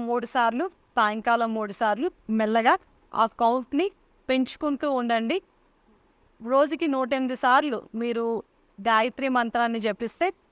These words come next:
మీలో ఎన్నో మార్పులు వస్తాయి. ఆ మార్పులు వచ్చిన తర్వాత నన్ను మర్చిపోవద్దు. తప్పకుండా మీలో కలిగిన ఆ మార్పులు ఇక్కడ మీరు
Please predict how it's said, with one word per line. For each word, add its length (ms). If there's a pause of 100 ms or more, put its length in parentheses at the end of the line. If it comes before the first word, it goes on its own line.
(220)
మీలో 440 (160)
ఎన్నో 400
మార్పులు 460
వస్తాయి. 500 (440)
ఆ 120
మార్పులు 460
వచ్చిన 280
తర్వాత 520 (100)
నన్ను 300
మర్చిపోవద్దు. 720 (500)
తప్పకుండా 520 (1160)
మీలో 480 (260)
కలిగిన 340 (460)
ఆ 140
మార్పులు 600 (360)
ఇక్కడ 320
మీరు 220